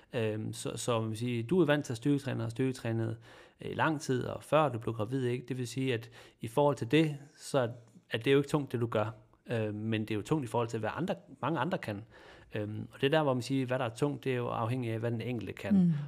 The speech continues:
Speaker 1: Og derfor gør vi jo også det i styrketræning, at vi kigger på, hvor øh, den vægt, man arbejder med, hvor tæt er man på det, man maksimalt kan. Så hvis man har med styrketræning, særligt atleter at gøre,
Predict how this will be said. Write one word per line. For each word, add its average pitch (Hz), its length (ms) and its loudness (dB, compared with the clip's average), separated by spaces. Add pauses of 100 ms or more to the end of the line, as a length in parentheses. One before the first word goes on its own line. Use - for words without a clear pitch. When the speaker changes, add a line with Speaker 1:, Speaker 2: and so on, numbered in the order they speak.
Speaker 1:
Og 123 80 -4
derfor 127 160 2
gør 147 180 2
vi 165 100 2
jo 123 120 0
også 120 160 -4
det 135 60 0
i 120 60 -2
styrketræning, 117 640 -2
at 107 160 -6
vi 104 260 -2 (280)
kigger 131 280 -2
på, 120 260 0
hvor 113 460 -2 (300)
øh, 104 240 -4
den 127 180 -2
vægt, 135 180 -2
man 98 80 -6
arbejder 131 380 0
med, 117 180 -2 (160)
hvor 123 120 0
tæt 156 300 -2
er 135 120 -4
man 127 200 -2
på 110 440 -2
det, 123 80 -2
man 113 120 0
maksimalt 110 560 -6
kan. 98 260 -12 (160)
Så - 120 -12
hvis 117 100 -6
man 113 100 -4
har 113 100 -6
med 113 100 -6
styrketræning, 127 640 -2 (240)
særligt 123 300 -6
atleter 131 280 -2
at 113 80 -4
gøre, 123 240 -6